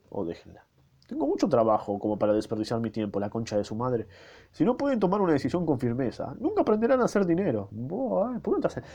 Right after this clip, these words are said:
pero por qué no te vas a la puta que te parió, pa? <laughs> Las oportunidades van y vienen. Una habilidad importante consiste en ser capaz de saber cuándo es necesario tomar decisiones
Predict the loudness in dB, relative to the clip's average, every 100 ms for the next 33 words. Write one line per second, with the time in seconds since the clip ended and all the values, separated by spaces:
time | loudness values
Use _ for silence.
0 | -12 -4 2 4 4 2 0 0 2 4
1 | 4 2 0 0 0 0 2 0 0 -14
2 | -10 -10 -10 -18 -20 -2 0 2 0 0
3 | 2 2 2 2 4 2 0 -6 -14 _
4 | -2 0 2 4 4 4 2 2 2 0
5 | 2 0 -2 -4 -2 0 0 0 0 -2
6 | -2 -2 -2 -2 -2 0 0 2 0 2
7 | 0 0 -4 -2 -2 -2 -4 -4 -8